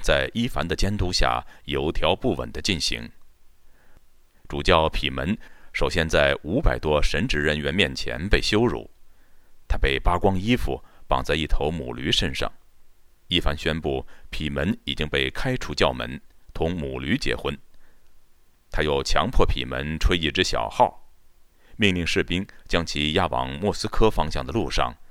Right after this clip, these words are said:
直到他断气。接下来，所有神职人员被杖杀或钉上十字架。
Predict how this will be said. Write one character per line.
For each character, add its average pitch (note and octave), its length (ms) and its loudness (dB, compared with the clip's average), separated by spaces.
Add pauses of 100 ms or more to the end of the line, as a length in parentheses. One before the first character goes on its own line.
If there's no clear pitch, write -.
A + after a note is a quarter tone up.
(400)
直 F#2 160 0
到 F#2+ 180 2
他 - 120 0
断 B1+ 240 0
气。 - 280 -2 (1300)
接 D#2+ 120 0
下 C#2+ 180 2
来， B1+ 280 -4 (300)
所 A#2 260 6
有 B1 180 0
神 D2 220 -4
职 E2+ 140 0
人 B1+ 160 -4
员 B1+ 400 -8
被 D2 160 0
杖 C2 280 -4
杀 C2+ 240 -2 (220)
或 C2 280 -2
钉 F#2 200 -4
上 A#1+ 260 -4
十 C#2 200 -6
字 C#2+ 100 -8
架。 D#2 220 -2